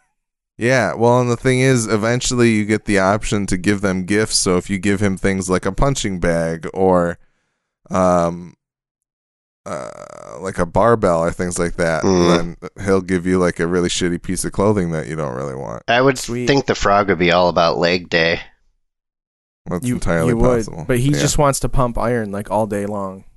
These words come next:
Speaker 2: Hmm.
Speaker 1: Maybe he's trying to make up for the fact that his arms are not as, you know,
Speaker 3: Yeah, possibly.
Speaker 1: powerful as his legs. He skipped a lot of arm days.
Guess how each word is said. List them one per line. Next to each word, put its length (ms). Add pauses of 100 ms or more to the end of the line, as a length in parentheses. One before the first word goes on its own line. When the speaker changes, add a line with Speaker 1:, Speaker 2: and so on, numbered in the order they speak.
(1040)
Speaker 2:
Hmm. 220 (140)
Speaker 1:
Maybe 260
he's 140
trying 240
to 60
make 260
up 180
for 100
the 120
fact 340
that 160
his 320 (920)
arms 360
are 120
not 260
as, 400 (600)
you 120
know, 220 (200)
Speaker 3:
Yeah, 200
possibly. 440
Speaker 1:
powerful 460
as 140
his 180
legs. 500 (1500)
He 80
skipped 340
a 60
lot 240
of 60
arm 320
days. 480